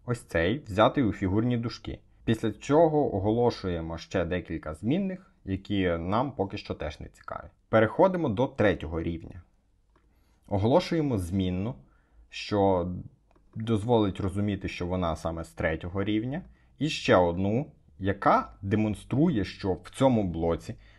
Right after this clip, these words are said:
ми вже можемо користуватися змінною, яка оголошена тут, third level, та змінною, яка оголошена на другому рівні.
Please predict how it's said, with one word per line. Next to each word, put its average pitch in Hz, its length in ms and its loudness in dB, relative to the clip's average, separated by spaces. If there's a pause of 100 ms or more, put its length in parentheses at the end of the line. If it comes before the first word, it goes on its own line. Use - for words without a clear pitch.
(120)
ми 131 220 6
вже 92 300 0
можемо 90 520 0
користуватися 101 1000 -2
змінною, 92 720 -2
яка 110 280 0
оголошена 113 800 -2 (140)
тут, 127 300 -6 (680)
third 117 160 2
level, 131 400 4 (100)
та 113 300 8
змінною, 107 680 4
яка 98 340 4
оголошена 92 800 2
на 87 180 -4
другому 92 640 -2
рівні. 85 400 -8